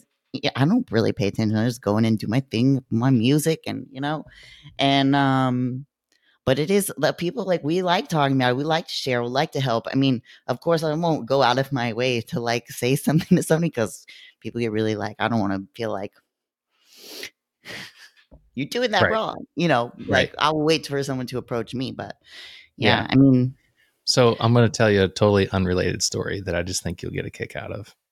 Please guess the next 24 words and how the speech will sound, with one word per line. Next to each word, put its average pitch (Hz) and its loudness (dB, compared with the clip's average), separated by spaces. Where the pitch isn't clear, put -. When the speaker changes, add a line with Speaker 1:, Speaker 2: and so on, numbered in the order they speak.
Speaker 2:
This 95 0
has 101 4
nothing 101 2
to 92 -2
do 92 -4
with 92 -6
entrepreneurship. 87 -6
Speaker 1:
Okay, 156 0
that's 160 -6
Speaker 2:
But, 104 2
Speaker 1:
fine. 98 -6
Speaker 2:
uh, 98 4
I 107 -2
have 110 2
a - -6
cousin 98 0
who 101 2
is 98 -2
from 101 0
Hawaii, 95 0
and 95 -2
he's 110 4
into 101 4
bodybuilding. 87 -2